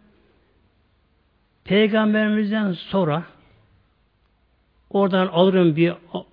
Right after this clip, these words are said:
avuç arpa alırdım. Elime çekip ekmek yapıp yerdim.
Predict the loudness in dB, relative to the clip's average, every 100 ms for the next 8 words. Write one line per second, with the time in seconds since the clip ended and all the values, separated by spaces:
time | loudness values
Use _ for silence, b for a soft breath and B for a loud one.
0 | 2 2 2 -4 _ -2 -2 0 -2 -2
1 | -4 -6 -10 _ _ _ _ _ _ _
2 | -2 2 4 2 2 -2 -2 -6 _ _
3 | _ _ _ -6 -4 -2 -4 -2 -2 -2
4 | -6